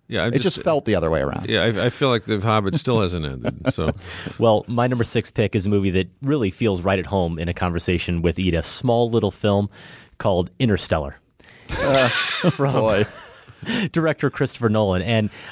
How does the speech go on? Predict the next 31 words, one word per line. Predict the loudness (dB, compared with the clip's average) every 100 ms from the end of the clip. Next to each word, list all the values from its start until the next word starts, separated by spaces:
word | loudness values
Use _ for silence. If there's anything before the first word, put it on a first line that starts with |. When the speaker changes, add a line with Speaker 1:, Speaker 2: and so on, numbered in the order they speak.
| -4
Speaker 3:
I, | 0 0
I | 0 0
did | 2 0
have | 0
to | 0
go | 0 2
to |
the | 2
well | 2 2
here | 2 2
and, | 2 0
and | 0 0
bust | 0 2 0
out | 2
a |
very | 2 2
wise | 2 4 2 2
man | 2 2 0 -2
to | -2 0 0
give | 0 0
me | 0
some | -2 -6
support, | -6 -8 0 0 0
especially | 0 0 2 0 0
against | 2 0 0 -4
the | -6
hater, | -2 -2 0
Speaker 2:
Uh-huh. | 0 0
Speaker 3:
Josh. | 0 0 0
And, | 0
Speaker 2:
Yeah. | 0 0